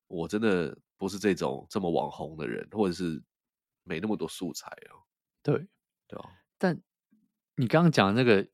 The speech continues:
Speaker 2: 因为完全可以适用在我身上，可是我，我刚刚就在想说，对，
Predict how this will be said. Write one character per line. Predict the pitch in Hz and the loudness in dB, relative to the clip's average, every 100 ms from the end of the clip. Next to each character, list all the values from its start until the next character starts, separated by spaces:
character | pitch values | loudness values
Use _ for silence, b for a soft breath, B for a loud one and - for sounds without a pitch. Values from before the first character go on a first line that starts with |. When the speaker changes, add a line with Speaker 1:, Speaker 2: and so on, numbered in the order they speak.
| _ _ | _ _
Speaker 2:
因 | 151 147 | 2 4
为 | 151 - 90 | 2 -4 -2
完 | 101 120 | 4 4
全 | 123 110 | 6 2
可 | 110 123 | 4 4
以 | |
适 | 107 135 | 6 4
用 | 123 | 6
在 | 120 | 6
我 | 92 | 6
身 | - 92 | 2 -2
上， | 90 92 | 0 0
可 | - | 2
是 | 117 139 - | 4 4 4
我， | 120 113 | -2 -2
我 | 113 | 0
刚 | 110 | 2
刚 | 123 | 4
就 | 131 | 6
在 | 139 | 6
想 | 95 92 | 6 4
说， | 107 117 b b b b b b b _ _ - | 4 4 b b b b b b b _ _ 6
对， | 185 143 | 8 8